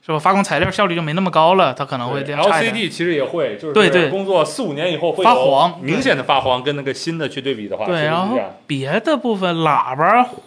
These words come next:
Speaker 2: 不太会吧？
Speaker 1: 不太会，可能按键，啊，对，按键可能会失，失灵，别的地方
Speaker 2: 呃。
Speaker 1: 应该没了，
Speaker 2: 呃，
Speaker 1: 手机上电子元件儿上。
Speaker 2: 软件，软件越来越恶心人，占的地方越来越大，是吧？
Speaker 1: 啊。
Speaker 2: 小而美，是吧？
Speaker 1: <laughs> 对。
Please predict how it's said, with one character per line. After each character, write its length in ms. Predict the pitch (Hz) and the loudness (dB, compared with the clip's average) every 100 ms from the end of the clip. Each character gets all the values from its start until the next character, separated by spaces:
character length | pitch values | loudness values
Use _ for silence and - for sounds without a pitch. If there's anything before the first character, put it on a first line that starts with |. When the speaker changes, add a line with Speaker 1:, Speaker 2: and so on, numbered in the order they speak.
| _ _ _ _ _ | _ _ _ _ _
Speaker 2:
不 80 | 123 | -6
太 120 | 131 | -4
会 160 | 127 | -2
吧？ 120 | 107 87 | -4 -4
Speaker 1:
不 100 | 151 | -6
太 180 | 151 147 | -6 -10
会， 160 | 147 | -12
可 140 | 151 147 | -10 -2
能 100 | 175 | 2
按 280 | 285 311 208 | 4 4 4
键， 400 | 302 254 127 - - - - - - - | 4 2 0 -14 -20 -20 -20 -20 -20 -18
啊， 120 | - | -12
对， 120 | 147 170 | -10 -4
按 280 | 240 311 | 2 4
键 260 | 202 330 233 | 6 4 2
可 140 | 165 | 0
能 140 | 139 139 | -2 -2
会 440 | 165 156 143 135 - - | -2 -2 -2 -6 -12 -20
失， 260 | - - - | -18 -18 -18
失 460 | - - - - 139 | -20 -18 -14 -12 -10
灵， 280 | 135 123 127 | -10 -12 -14
别 140 | 131 139 | -8 -2
的 100 | 247 | 0
地 140 | 294 | 2
方 260 | 220 185 175 - | 2 2 2 -6
Speaker 2:
呃。 220 | 110 107 113 _ _ _ _ - | -14 -14 -16 _ _ _ _ -4
Speaker 1:
应 120 | 240 | 2
该 260 | 311 320 320 - _ _ | 4 4 2 -6 _ _
没 240 | - 131 | -10 -6
了， 180 | 127 123 - - | -4 -6 -10 -20
Speaker 2:
呃， 120 | - | -8
Speaker 1:
手 100 | 113 | -2
机 100 | 151 | 2
上 140 | 196 202 | 4 6
电 160 | 214 | 4
子 80 | 160 | 2
元 160 | 135 139 | -2 0
件 100 | 151 | 0
儿 80 | |
上。 120 | 131 127 | 0 -2
Speaker 2:
软 100 | 131 | -2
件， 0 | |
软 160 | 127 | -2
件 240 | 147 196 196 | 2 2 4
越 140 | 196 | 4
来 100 | 160 | 4
越 100 | 160 | 4
恶 220 | 147 120 | 2 0
心 160 | 110 135 | -2 -4
人， 240 | 117 123 | -6 -4
占 160 | 147 151 | -2 -2
的 80 | 139 | -2
地 80 | |
方 160 | 147 143 | -6 -2
越 80 | 156 | 0
来 100 | 127 | 0
越 80 | 127 | 0
大， 260 | 135 123 104 | 0 0 -2
是 100 | 117 | -2
吧？ 340 | 113 104 98 - | -2 -4 -8 -14
Speaker 1:
啊。 180 | - 127 | -16 -6
Speaker 2:
小 80 | 131 | 0
而 100 | 135 | 2
美， 240 | 160 117 110 | 2 0 -2
是 100 | 123 | -2
吧？ 320 | 113 104 104 | 0 -2 -4
Speaker 1:
<laughs> 80 | 151 | -4
对。 100 | 160 | -2